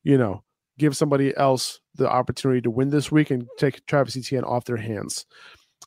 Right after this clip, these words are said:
Jonathan Taylor, just keep in mind he has that bye week in week fourteen. Okay, so, like, he's not gonna play the week before you need to make the playoffs. Same thing with Alvin Kamara. If you're buying him,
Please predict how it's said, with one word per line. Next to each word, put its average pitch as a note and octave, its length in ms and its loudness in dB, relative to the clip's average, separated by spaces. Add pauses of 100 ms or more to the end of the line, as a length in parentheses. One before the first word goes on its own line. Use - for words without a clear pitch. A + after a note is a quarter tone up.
Jonathan C#3+ 320 2
Taylor, C3+ 440 4 (520)
just C#3 140 -2
keep D3 180 4
in D3 80 4
mind C#3 320 2
he C#3 120 0
has C3+ 140 4
that B2+ 180 0
bye B2+ 220 4
week A#2+ 200 -2
in A#2+ 100 -2
week A#2 180 -2
fourteen. A2 460 0
Okay, B2 280 0
so, B2 180 0
like, A2+ 260 -4 (260)
he's C3 200 0
not D3 180 4
gonna D3 280 4 (280)
play E3 220 6
the C3+ 120 2
week C3+ 240 2
before C#3+ 260 2
you B2+ 100 4
need B2 120 4
to C3 80 0
make A#2+ 140 2
the A2+ 80 -2
playoffs. A#2 420 -2 (340)
Same C3+ 240 2
thing D3+ 120 4
with B2+ 120 4
Alvin C3+ 300 2
Kamara. C3+ 360 2
If - 100 -4
you're C3 60 -2
buying B2+ 280 2
him, D3 260 0